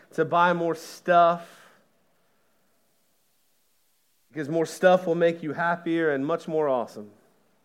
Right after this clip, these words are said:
That's the world's way, and a lot of us, unfortunately, are on board for that thought process.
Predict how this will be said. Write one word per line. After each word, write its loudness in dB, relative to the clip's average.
That's -2
the 2
world's 8
way, 2
and 4
a 2
lot 4
of 4
us, 0
unfortunately, 0
are 4
on 0
board 2
for -8
that -4
thought -2
process. -4